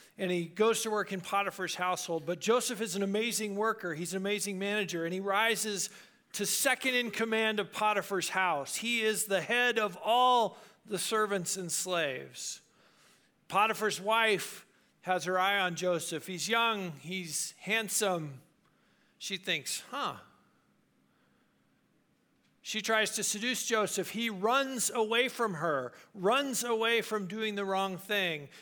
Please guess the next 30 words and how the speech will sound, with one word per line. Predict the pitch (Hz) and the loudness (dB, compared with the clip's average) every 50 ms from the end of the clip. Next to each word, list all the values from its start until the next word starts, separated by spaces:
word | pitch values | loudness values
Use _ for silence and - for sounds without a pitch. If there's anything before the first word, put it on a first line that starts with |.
| - - - | -16 -8 -4
And | 190 165 156 143 | -4 -2 0 2
what | 196 233 165 | 2 2 4
happens | 180 208 220 226 220 - 214 190 165 - - - | 4 2 2 2 0 0 -4 -4 -4 -4 -4 -4
to | 185 147 | -4 -4
him? | 147 165 160 143 135 123 117 110 117 _ _ _ _ _ _ _ - _ _ _ _ | -4 -4 -4 -4 -6 -8 -12 -16 -20 _ _ _ _ _ _ _ -20 _ _ _ _
He | - 175 196 208 214 | -6 -2 0 0 0
ends | 208 185 175 | 0 0 2
up | 202 196 190 180 - - - _ _ _ _ _ _ _ _ _ _ _ - | 2 2 0 0 -6 -20 -20 _ _ _ _ _ _ _ _ _ _ _ -12
in | - 165 151 156 | -10 -10 -10 -10
prison. | 147 - - 220 214 185 143 151 135 117 113 - - _ _ _ _ _ _ _ _ _ _ _ _ _ _ _ _ _ _ _ _ _ _ _ _ _ _ _ _ _ _ _ _ _ _ _ _ _ _ _ _ _ - | -8 -2 0 2 2 2 0 -2 -4 -8 -10 -18 -20 _ _ _ _ _ _ _ _ _ _ _ _ _ _ _ _ _ _ _ _ _ _ _ _ _ _ _ _ _ _ _ _ _ _ _ _ _ _ _ _ _ -2
But | 185 180 196 226 | 2 2 4 4
in | 240 220 190 | 4 0 0
prison, | - 247 285 320 302 214 233 226 220 226 226 190 - - _ _ - | 0 2 4 4 4 4 2 2 0 0 -4 -10 -14 -18 _ _ 2
again, | 214 202 185 208 262 185 - 208 175 | 2 2 2 4 2 2 2 2 2
Joseph's | - 220 247 240 - - 220 - - | 2 2 2 2 2 0 -2 -2 -2
this | 226 202 - | -4 -2 -2
amazing | 214 202 214 233 247 226 196 220 208 208 | 0 0 2 0 0 0 -2 -4 -2 0
manager, | 226 240 240 240 233 190 190 220 202 | 0 2 2 2 0 0 -2 -2 -2
this | 190 170 - | -2 -2 -2
amazing | 214 208 226 233 220 175 202 208 208 | 0 0 2 0 0 0 -2 -2 0
worker. | 214 240 247 233 - 220 208 | 0 2 2 2 2 0 0
He | 180 170 247 254 | 0 0 0 0
rises, | 247 240 233 226 226 233 202 175 220 202 - | 2 2 4 4 4 4 2 0 0 0 0
he's | 233 254 233 190 | 0 0 0 2
second | - - - 277 269 262 - 269 254 | 2 4 4 4 4 4 2 0 2
in | 240 240 233 | 2 0 0
command | - - 240 233 226 220 220 214 | -2 -4 -2 0 2 2 2 0
of | 208 175 180 | -2 -2 -4
the | 185 | -6
prison, | - - 247 285 285 - 226 226 202 160 147 | -6 -2 -2 -2 -2 -2 -2 -2 -2 -4 -8